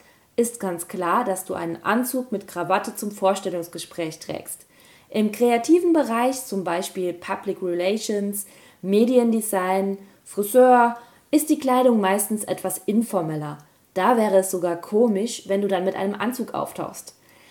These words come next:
Wenn du dir unsicher bist, wie der Dresscode bei deinem neuen Job aussieht, checke einfach mal das Team auf der Webseite des Unternehmens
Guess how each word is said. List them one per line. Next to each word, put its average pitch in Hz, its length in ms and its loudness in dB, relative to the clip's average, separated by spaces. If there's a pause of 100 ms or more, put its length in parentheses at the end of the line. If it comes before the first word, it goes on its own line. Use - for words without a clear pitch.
(140)
Wenn 220 240 2
du 277 80 4
dir 233 180 4
unsicher 254 460 2
bist, 170 360 -4
wie 202 100 -6
der 233 160 0
Dresscode 180 680 -4
bei 175 100 -4
deinem 226 300 0
neuen 240 240 0
Job 226 260 -8
aussieht, 220 540 -2 (320)
checke 320 320 -2
einfach 277 320 0
mal 220 160 0
das 220 180 -2
Team 226 340 0
auf - 160 -6
der 185 160 0
Webseite 208 520 -2
des 180 160 -6
Unternehmens 185 720 -2